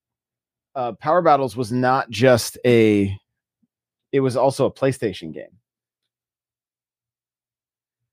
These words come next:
So, yeah, I'm looking. So P S one, Dreamcast, Game Boy Color, and Game Boy Advance. <laughs> And the difference in graphics are, are wild.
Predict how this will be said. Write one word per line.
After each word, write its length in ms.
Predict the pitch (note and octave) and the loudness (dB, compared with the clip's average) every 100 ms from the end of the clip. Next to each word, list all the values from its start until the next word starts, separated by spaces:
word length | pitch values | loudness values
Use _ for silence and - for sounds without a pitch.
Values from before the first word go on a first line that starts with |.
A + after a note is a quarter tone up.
| _ _ _ _ - | _ _ _ _ -18
So, 800 | - C3+ B2 A#2 A2+ G#2+ - _ _ - | -6 0 2 2 2 0 -4 _ _ -2
yeah, 260 | C#3+ C3 | 0 2
I'm 120 | A#2+ | 0
looking. 360 | D3+ E3+ F#3 E3 - _ | 0 0 -2 -4 -8 _
So 360 | - F3+ C#3+ - _ _ | -4 -2 -2 -8 _ _
P 180 | - A3+ | 0 2
S 180 | A3+ G3 | 2 4
one, 360 | F#3 E3+ F3 E3+ C#3 | 4 6 2 -2 -2
Dreamcast, 840 | B2 F3+ A3+ F3+ C#3+ B2+ B2 D3+ | 4 4 6 6 6 4 2 -2
Game 240 | C3+ D#3 F3+ | 0 0 2
Boy 200 | F#3 D3+ | 0 0
Color, 440 | D#3+ E3+ D3+ C#3 C#3+ | 0 2 2 0 -2
and 180 | C#3+ | -4
Game 200 | C#3 D3+ | -2 -4
Boy 160 | D3+ C#3+ | -4 -4
Advance. 540 | A#2+ B2+ A2+ A#2+ - _ | -4 -8 -10 -14 -20 _
<laughs> 40 | F3 - _ _ _ _ - - - D#3+ - E3 - _ _ _ _ _ A3+ B3 - | -16 -16 _ _ _ _ -20 -20 -16 -16 -16 -18 -20 _ _ _ _ _ -14 -8 -4
And 100 | F3 | -2
the 80 | E3 | 0
difference 480 | D3+ F3+ F#3+ E3+ E3 | 0 0 0 0 0
in 120 | D3+ | 0
graphics 520 | D3 C#3+ C#3+ B2 G#2+ - | 2 2 2 -2 -4 0
are, 260 | B2+ A#2 A2+ - | 2 2 0 0
are 240 | C3 B2 | 2 4
wild. 760 | G#2 A2+ A2+ A2 G2+ G2 F2 F#2 | 0 -2 0 0 0 -2 -6 -10